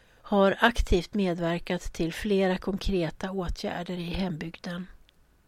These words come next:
Förutom att bygga en ny bro ut till Ugnsholmen,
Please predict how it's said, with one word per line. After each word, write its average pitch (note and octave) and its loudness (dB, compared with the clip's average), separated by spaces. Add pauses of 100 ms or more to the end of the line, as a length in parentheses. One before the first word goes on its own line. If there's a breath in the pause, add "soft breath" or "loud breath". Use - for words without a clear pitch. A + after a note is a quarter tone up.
(200)
Förutom G3 4
att F#3+ 2
bygga F#3+ 2
en F#3 4
ny F3+ 2
bro F#3+ 4
ut G3 0
till F3+ -2
Ugnsholmen, F3+ 0